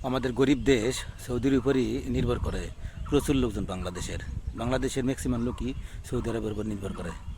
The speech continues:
তাহলে এই মুহূর্তে যদি সৌদি আরবের ভিসা বন্ধ হয়, তাহলে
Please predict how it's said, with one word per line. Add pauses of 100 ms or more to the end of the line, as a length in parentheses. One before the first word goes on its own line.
(640)
তাহলে
এই
মুহূর্তে
যদি
সৌদি
আরবের
ভিসা
বন্ধ
হয়, (500)
তাহলে